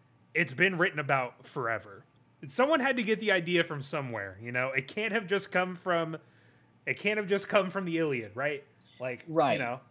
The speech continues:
Speaker 2: And, and that's something that I think is super interesting that we're gonna probably talk about again, is that a lot of these things, werewolves especially, talk about all these different cultures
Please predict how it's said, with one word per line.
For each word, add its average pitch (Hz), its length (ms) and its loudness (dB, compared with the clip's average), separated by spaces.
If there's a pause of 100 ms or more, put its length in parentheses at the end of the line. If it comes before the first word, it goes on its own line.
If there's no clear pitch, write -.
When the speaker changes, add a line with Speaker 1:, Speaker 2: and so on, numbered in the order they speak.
(320)
Speaker 2:
And, 165 140 0
and 165 180 0
that's 190 240 0
something 139 340 2
that 127 120 4
I 120 60 2
think 127 220 -2
is 127 100 -2
super 120 320 -2
interesting 110 540 -4
that - 120 2
we're 127 140 0
gonna 143 120 -2
probably 156 360 -4
talk 127 280 -6
about 113 220 0
again, 90 560 -8 (380)
is 135 140 -2
that 143 120 0
a 135 60 0
lot 127 320 0
of 156 160 -12
these 120 240 0
things, 123 320 -2
werewolves 113 560 0
especially, 131 800 -4 (460)
talk 139 400 -4 (360)
about 117 300 2 (100)
all 123 260 4
these 135 220 0
different 127 340 -2
cultures - 680 -10